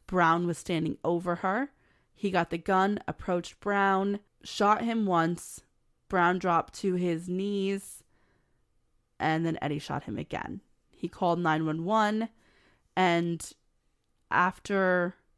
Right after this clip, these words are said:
he wanted to collect life insurance because Elise really did make more money than him in the relationship, and he knew that the Navy would not be happy with the situation, so he kind of just wanted to get these policies in progress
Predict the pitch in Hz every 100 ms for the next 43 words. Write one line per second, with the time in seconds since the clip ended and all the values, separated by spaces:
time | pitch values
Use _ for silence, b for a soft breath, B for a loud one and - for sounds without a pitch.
0 | _ _ - 214 190 185 170 147 - -
1 | 175 - 160 165 - 170 185 175 180 -
2 | 175 - 165 175 175 - B B B 190
3 | 190 202 214 - - 185 208 220 214 -
4 | 170 185 208 208 233 233 226 233 240 247
5 | 240 240 240 240 240 233 240 - 247 269
6 | 262 262 B B B B - 185 185 190
7 | 180 180 175 180 175 170 175 165 165 165
8 | - 143 160 156 156 196 226 240 233 247
9 | - 233 240 - 269 240 180 175 - -
10 | 180 175 170 175 180 165 - 165 175 -
11 | 170 - 170 165 170 165 156 - 156 165
12 | 190 226 262 -